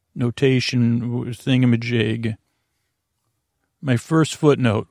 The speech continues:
was a Funk and Wagnalls foot-, footnote. Funk and Wagnalls.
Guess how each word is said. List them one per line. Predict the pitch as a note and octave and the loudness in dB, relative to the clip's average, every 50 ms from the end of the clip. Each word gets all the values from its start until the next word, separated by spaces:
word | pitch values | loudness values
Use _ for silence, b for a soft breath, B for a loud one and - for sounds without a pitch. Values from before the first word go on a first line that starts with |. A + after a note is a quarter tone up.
| - A3+ - | -14 -10 -4
was | C#3 B2+ A2 A2+ | -2 -2 -2 -2
a | |
Funk | - - B2 A#2 A2 - | -2 0 2 2 2 2
and | B2 A#2 | 0 -2
Wagnalls | A#2 A2+ A2+ A#2 A#2+ A#2+ A2+ - | -2 -2 -2 -2 -2 -2 -2 -2
foot-, | - - B2+ A#2 A2+ A2+ A2+ A2 A2+ - A#2 - | -4 -2 -2 -2 0 0 -2 -4 -4 -6 -8 -4
footnote. | - C3+ A#2+ A#2+ A2+ A#2 A2 A2 - A#2 - _ _ _ _ _ | -2 0 0 0 0 -2 -4 -4 -8 -14 -18 _ _ _ _ _
Funk | _ - C#3 C3 B2+ - | _ 0 2 2 2 2
and | C#3 A#2+ | 2 2
Wagnalls. | A#2+ A#2 G#2+ G2+ G2 A2 A2 G#2+ A2+ - - - - | 2 2 2 0 -2 -6 -8 -10 -10 -12 -14 -14 -16